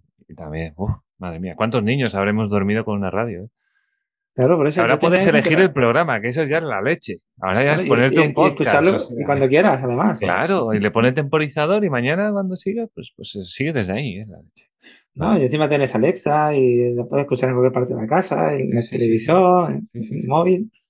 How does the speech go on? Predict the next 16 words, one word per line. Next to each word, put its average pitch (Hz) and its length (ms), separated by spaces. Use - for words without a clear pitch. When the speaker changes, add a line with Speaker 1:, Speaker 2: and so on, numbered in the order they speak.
Speaker 1:
Sí, 117 160
sí. - 180
Yo 101 180
es 208 80
Speaker 2:
Cambia 190 100
Speaker 1:
que 135 60
soy, 120 120
Speaker 2:
todo. - 160
Speaker 1:
yo, 117 200
claro, 147 240
yo 113 140
como 143 160
soy 151 180
de 151 80
los 143 180
ochenta, 175 500